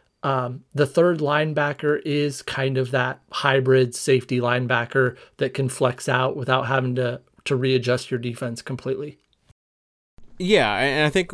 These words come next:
Speaker 2: that's what a lot of these teams that do find success at these lower levels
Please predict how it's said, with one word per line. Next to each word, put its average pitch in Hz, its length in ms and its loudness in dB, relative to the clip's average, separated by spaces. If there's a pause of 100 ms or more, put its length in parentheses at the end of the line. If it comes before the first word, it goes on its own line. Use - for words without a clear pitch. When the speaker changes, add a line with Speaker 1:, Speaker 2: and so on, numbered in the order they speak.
Speaker 2:
that's 147 260 2
what 147 380 -4
a 151 80 -4
lot 127 240 4
of 135 60 -2
these 139 260 2
teams 131 300 0
that 123 320 0
do 143 160 0
find 151 260 0
success 139 420 -2
at 139 40 -8
these 135 120 -4
lower 123 240 -2
levels 113 480 -2